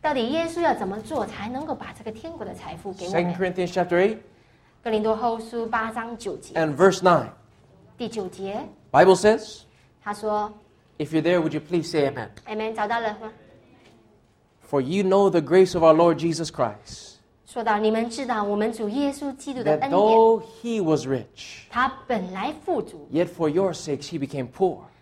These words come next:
Speaker 1: 却为了你们成了贫穷，
Speaker 2: that you through his poverty might be rich.
Speaker 1: 叫你们因他的贫穷可以成为富足。
Speaker 2: The reason why we can experience the riches of heaven
Speaker 1: 我们之所以能够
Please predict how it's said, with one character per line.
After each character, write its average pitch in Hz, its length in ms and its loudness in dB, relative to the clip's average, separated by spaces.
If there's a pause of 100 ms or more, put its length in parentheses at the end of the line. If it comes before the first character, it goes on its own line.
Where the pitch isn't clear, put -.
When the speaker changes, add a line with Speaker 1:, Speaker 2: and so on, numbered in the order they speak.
(100)
Speaker 1:
却 - 160 -8
为 381 180 0
了 240 100 0
你 196 180 -4
们 170 240 -6 (100)
成 208 140 -10
了 233 60 -8
贫 185 240 -12
穷， - 200 -16 (160)
Speaker 2:
that 139 140 4
you 180 340 0
through 156 240 -4
his 170 240 -2
poverty 120 520 2
might 131 240 -6
be 131 80 -8
rich. - 480 -14 (260)
Speaker 1:
叫 233 280 4
你 208 120 4
们 208 320 0
因 330 300 0
他 339 200 -10
的 220 80 -8
贫 196 260 -10
穷 185 300 -12
可 320 260 -4
以 277 140 -8
成 - 180 -16
为 165 140 -10
富 127 60 -4
足。 123 60 -8
Speaker 2:
The - 60 -4
reason 160 300 0
why 160 280 2
we 156 120 -6
can 151 160 -10
experience 147 420 -10
the 143 100 -6
riches 147 400 -10
of 151 140 -8
heaven 107 260 -10 (880)
Speaker 1:
我 226 120 2
们 220 180 2
之 262 120 -4
所 277 280 -2
以 339 120 2
能 226 220 0
够 339 140 0